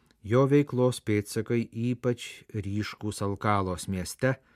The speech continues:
kur šventasis studijavo universitete. Toliau savo kalboje ispanų piligrimams popiežius paminėjo kai kuriuos aktualumo neprarandančius Šventojo Tomo Vilanoviečio bruožus.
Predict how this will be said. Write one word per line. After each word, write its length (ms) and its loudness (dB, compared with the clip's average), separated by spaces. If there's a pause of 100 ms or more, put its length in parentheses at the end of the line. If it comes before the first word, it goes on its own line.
(320)
kur 180 4
šventasis 760 0
studijavo 840 0
universitete. 880 -2 (1120)
Toliau 240 6
savo 220 2
kalboje 420 2
ispanų 400 2
piligrimams 640 0
popiežius 460 -6
paminėjo 640 2 (600)
kai 100 6
kuriuos 600 4
aktualumo 680 0
neprarandančius 1160 0
Šventojo 460 -4
Tomo 500 0
Vilanoviečio 840 0
bruožus. 680 0